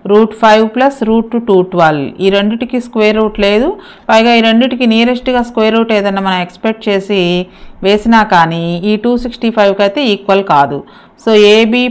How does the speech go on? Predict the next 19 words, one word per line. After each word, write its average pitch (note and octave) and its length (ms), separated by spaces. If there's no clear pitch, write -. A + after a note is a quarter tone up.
ప్లస్ B3 240
బీసీ F3+ 460
is G#3 100
not G3 360
equal G#3 360
to A3+ 100
ఏసీ. E3 320
So, A#3 100
ఏ, - 20
ఈ A3 40
రెండు A#3 280
యాడ్ A3 280
చేస్తే A#3 320
థర్డ్ G#3 260
సైడ్కి G#3+ 380
ఈక్వల్ G3 260
అవ్వట్లేదు F#3+ 480
కాబట్టి D#3 480
ఏబీసీ A#3 420